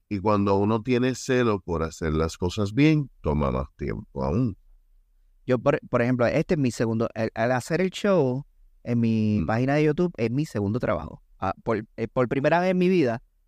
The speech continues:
Speaker 2: tengo un segundo trabajo. Porque, pues,
Speaker 1: Exacto.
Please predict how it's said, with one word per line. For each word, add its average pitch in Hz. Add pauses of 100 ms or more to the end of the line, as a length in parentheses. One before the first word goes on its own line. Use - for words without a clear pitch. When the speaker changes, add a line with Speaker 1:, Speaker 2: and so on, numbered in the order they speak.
(300)
Speaker 2:
tengo 165
un 123
segundo 110
trabajo. - (420)
Porque, 117
pues, 113
Speaker 1:
Exacto. -